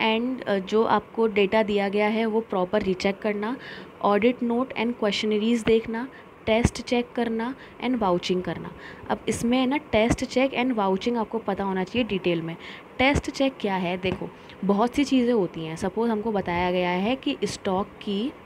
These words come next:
अ, स्टॉक की जो है वो, अ, गुड क्वालिटी की चीज़ें हैं हमारे पास।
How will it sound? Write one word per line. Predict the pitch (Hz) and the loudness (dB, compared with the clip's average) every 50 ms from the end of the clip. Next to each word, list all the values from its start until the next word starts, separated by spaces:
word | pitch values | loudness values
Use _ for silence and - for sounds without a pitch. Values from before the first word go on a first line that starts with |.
| - - - - - - - - - - - - - - - - - - - | -20 -20 -20 -20 -20 -20 -20 -20 -18 -18 -16 -16 -16 -16 -18 -18 -16 -8 -4
अ, | 196 196 190 196 196 - 208 | -2 -2 0 -2 -2 -2 -4
स्टॉक | 202 - - - 220 208 220 214 - - | -4 -4 -2 0 0 0 0 -2 -4 -4
की | - 226 220 220 | -2 0 0 2
जो | 208 214 | 2 2
है | 214 208 196 185 190 190 | 2 2 2 2 2 0
वो, | 185 190 202 220 269 | 0 0 0 0 0
अ, | 311 - - - - - - - - - - | -2 -6 -12 -20 -20 -20 -20 -20 -18 -12 -8
गुड | - 180 180 185 185 180 196 254 269 262 | -6 -4 -2 -2 0 2 2 2 2 2
क्वालिटी | - 254 240 220 220 220 - 240 | 2 0 2 2 2 0 -2 -2
की | 220 233 254 | -2 -2 -2
चीज़ें | 247 - 214 214 196 220 208 | -2 0 -2 0 0 0 -2
हैं | 185 165 | -2 -2
हमारे | 156 156 151 151 156 | -4 -4 -4 -4 -4
पास। | - - 87 - - - - - - - | -6 -6 -8 -10 -8 -10 -10 -12 -12 -12